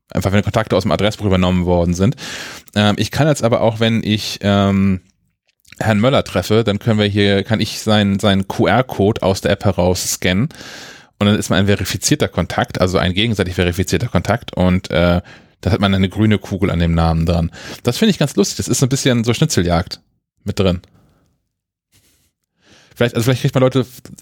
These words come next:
äh, mit Gamification weg von WhatsApp.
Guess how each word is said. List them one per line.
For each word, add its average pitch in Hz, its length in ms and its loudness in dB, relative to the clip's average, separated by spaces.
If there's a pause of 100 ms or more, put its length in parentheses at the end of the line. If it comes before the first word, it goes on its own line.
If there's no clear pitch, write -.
äh, - 100 -8 (840)
mit 127 280 0
Gamification 127 880 0 (140)
weg - 180 -4
von 101 160 2
WhatsApp. - 600 -2